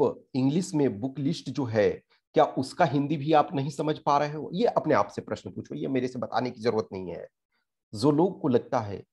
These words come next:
क्या आप उस इंग्लिश में जो मीडियम,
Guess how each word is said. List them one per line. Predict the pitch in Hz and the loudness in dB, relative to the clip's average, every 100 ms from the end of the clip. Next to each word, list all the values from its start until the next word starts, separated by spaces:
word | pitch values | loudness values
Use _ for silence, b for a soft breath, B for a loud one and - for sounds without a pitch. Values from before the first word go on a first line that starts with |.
| _ | _
क्या | - 139 | 4 4
आप | - 135 131 - - _ 131 | 6 6 4 -6 -18 _ -8
उस | 131 - _ - - 117 | -8 -12 _ -20 -10 -2
इंग्लिश | 117 151 123 | 0 0 -2
में | 113 | -2
जो | 117 | 0
मीडियम, | 104 104 104 | -2 0 2